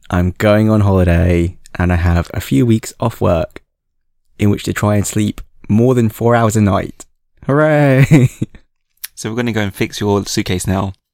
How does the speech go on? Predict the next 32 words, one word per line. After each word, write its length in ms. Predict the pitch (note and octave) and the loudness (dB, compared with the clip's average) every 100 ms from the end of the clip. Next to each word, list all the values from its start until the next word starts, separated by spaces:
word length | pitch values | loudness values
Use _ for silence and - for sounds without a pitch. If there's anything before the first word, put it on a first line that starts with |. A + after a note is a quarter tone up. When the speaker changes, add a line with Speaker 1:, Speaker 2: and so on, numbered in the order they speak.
| _ | _
Speaker 1:
<laughs> 460 | _ _ - F3 D#3+ | _ _ -6 -2 2
Yeah, 140 | G3 E3 | 2 0
my 240 | F3 F#3 | 0 -2
<laughs> 600 | - - D#4 - - - - - - _ - - _ _ _ - - _ _ _ _ _ - | -2 -8 -10 -10 -10 -16 -18 -20 -20 _ -20 -20 _ _ _ -20 -20 _ _ _ _ _ -4
random 520 | G#2+ B2 D#3 C#3+ C#3 | 0 2 2 0 -2
fact. 520 | - D3 A2+ - - - - - - | -2 -2 -2 -8 -20 -18 -16 -16 -6
My 160 | B2 C#3+ | -2 0
suitcase 640 | - - F#3 - D3+ C3 | -2 -4 -4 -2 -2 0
is 80 | A2+ | -4
broken. 460 | - C3+ - A2+ | 0 -2 0 -2
It 60 | G#2 | 0
has 140 | A#2 | -2
a 80 | C3+ | 0
massive 500 | B2+ C#3+ D3+ D#3 D3 - | 2 2 0 -2 -4 -2
crack 280 | D#3+ D#3 | -2 -2
in 120 | C3 G#2+ | 0 0
it. 240 | G#2 - _ G#2 | 0 -4 _ -2
I'm 160 | G#2+ | 0
now 180 | B2+ C#3+ | 2 0
gonna 200 | C#3+ C3+ | 0 -2
try 320 | - B2+ C3 C3 | 0 0 0 -2
and 240 | A#2 A2 G#2 | -2 -2 -2
sellotape 640 | - B2 B2 - C3+ - | 0 0 0 0 -2 0
my 80 | A#2 | -2
suitcase 500 | - C#3 - C3 - | 0 0 0 -2 -2
back 220 | A2 - | -6 -6
together 520 | G#2 A2 G2+ F#2+ F#2 - - - - | -2 0 0 0 -2 -6 -16 -14 -2
and 260 | F#2+ F2+ | 0 0
get 180 | - A2 | 0 0
on 120 | A2+ | 2
a 60 | A2 | 0
plane. 680 | - G#2 F#2+ F#2 F2 F2 | 0 2 2 2 0 -2